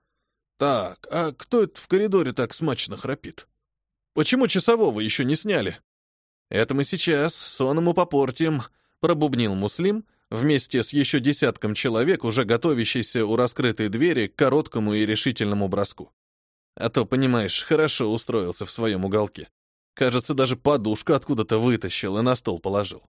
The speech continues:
«Живьем его берите», всполошился Олег. «Пусть скажет, где посты и арсенал. Да и сигналка может на смерть охранника среагировать».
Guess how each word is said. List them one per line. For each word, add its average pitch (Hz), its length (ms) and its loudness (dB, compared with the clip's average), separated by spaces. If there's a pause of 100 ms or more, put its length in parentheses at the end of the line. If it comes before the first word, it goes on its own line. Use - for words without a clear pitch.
(640)
«Живьем 160 440 2
его 123 200 2
берите», 120 380 -2 (240)
всполошился 160 640 0
Олег. 139 260 0 (480)
«Пусть - 280 2
скажет, 135 320 2
где 120 220 2
посты 151 340 2
и 147 40 4
арсенал. 110 500 -2 (500)
Да 131 140 2
и 156 100 4
сигналка 139 540 2
может 139 260 2
на 127 120 2
смерть 131 280 2
охранника 117 460 0
среагировать». 110 640 -2